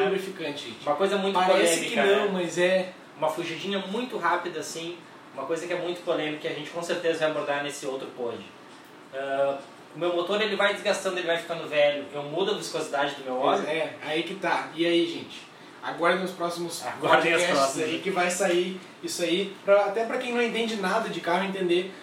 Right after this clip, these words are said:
Speaker 1: Ah, mas óleo, óleo, óleo, o tempo todo, todo mundo bate nessa tecla, mas por quê? O que que acontece se eu não botar, se eu passar mil quilômetros, cem quilômetros? Eh, trocar antes, o que que acontece? Vou perder dinheiro, vou ganhar dinheiro, e aí? A gente vai explicar um pouquinho isso, tá?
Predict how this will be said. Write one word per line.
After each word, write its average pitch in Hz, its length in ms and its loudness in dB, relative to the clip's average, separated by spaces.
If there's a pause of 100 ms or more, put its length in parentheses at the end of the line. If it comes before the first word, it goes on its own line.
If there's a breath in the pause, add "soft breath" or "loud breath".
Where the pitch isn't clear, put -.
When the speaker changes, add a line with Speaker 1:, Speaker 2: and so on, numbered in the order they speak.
(100)
Speaker 1:
Ah, 233 200 -2
mas 208 340 0
óleo, 214 300 2
óleo, 208 280 2
óleo, 196 200 0
o - 40 -8
tempo 214 200 0
todo, 214 160 2
todo 214 160 4
mundo 226 160 -2
bate 202 240 -2
nessa 202 180 -4
tecla, 190 300 -2
mas 185 140 -2
por 180 180 -6
quê? 208 340 0
O 220 40 0
que 190 160 -6
que 196 40 -8
acontece 185 540 -4
se 202 60 -4
eu 180 40 -2
não 165 80 -2
botar, 139 460 -4
se 185 100 -2
eu - 140 -2 (340 loud breath)
passar 190 300 2
mil 196 220 2
quilômetros, 180 580 2
cem 185 180 -4
quilômetros? 180 480 0 (520 loud breath)
Eh, 170 120 4
trocar 180 420 2
antes, 196 540 0
o 170 40 -2
que - 120 -12
que 247 60 0
acontece? 170 580 0
Vou 175 180 0
perder 180 280 0
dinheiro, 196 380 0
vou 180 100 -2
ganhar 175 220 0
dinheiro, 170 380 -2
e 208 60 4
aí? 180 280 4 (280 loud breath)
A - 40 -8
gente 170 160 -4
vai 202 120 6
explicar 226 340 2
um 208 60 0
pouquinho 185 300 -4
isso, 208 320 -2
tá? 175 220 -2